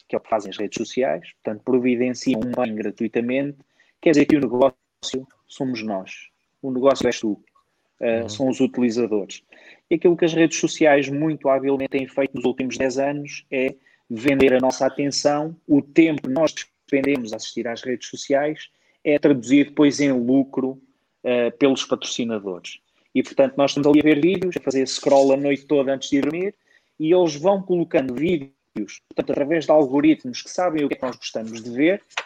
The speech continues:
Speaker 1: Eh, no meu caso agora tem sido coisas do Michael Jordan, U F C, cenas sobre o Trump e política americana, cenas sobre política regional, e eu fico ali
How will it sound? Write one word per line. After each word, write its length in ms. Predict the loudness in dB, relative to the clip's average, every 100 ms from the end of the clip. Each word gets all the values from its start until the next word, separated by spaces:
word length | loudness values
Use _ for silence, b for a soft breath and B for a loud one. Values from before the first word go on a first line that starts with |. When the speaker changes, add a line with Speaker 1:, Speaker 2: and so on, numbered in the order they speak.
| b b b -2
Speaker 1:
Eh, 500 | 2 4 4 2 -2 -4
no 60 | -2
meu 160 | 0
caso 280 | 0 -2 -2
agora 220 | 2 2
tem 140 | 0 -6
sido 200 | -6 -4
coisas 300 | -4 -4 -8 _ _ -14
do 60 | -6
Michael 320 | -6 -4 -4
Jordan, 600 | 2 4 4 2 -4 -8 -6
U 60 | -4
F 100 | -2
C, 320 | 0 2 0 -6 -8
cenas 320 | -2 -2 -2
sobre 280 | -2 -2 0
o 40 |
Trump 380 | 0 2 2 0
e 80 | -8
política 400 | -6 -8 -6 -6
americana, 580 | -4 -4 -2 -4 -6 -12 b b b
cenas 420 | 0 0 2 -2
sobre 300 | -2 -4 -4
política 440 | -4 0 0 -2 -12
regional, 460 | -8 -6 -6 -6 -6
e 60 |
eu 80 | -6
fico 180 | -4 0
ali 360 | 2 2 0